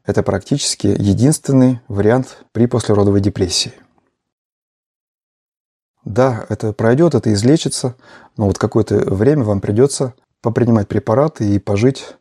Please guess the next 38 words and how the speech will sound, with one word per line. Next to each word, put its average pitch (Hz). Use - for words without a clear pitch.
в -
таком 120
вот 110
состоянии, 135
когда 101
все -
будет 117
не 107
очень 104
легко. 95
Ну 131
и, -
наконец, 135
последний 127
момент, 139
о 135
котором 127
я 110
хотел -
сказать. 104
Для 107
нас 104
всех -
мужчин 104
он 98
очень -
заметный, 120
чувствительный. 143
Это 104
то, 143
остаемся 123
ли 101
мы 113
для 107
своей 101
женщины 131
номером 104
один. 92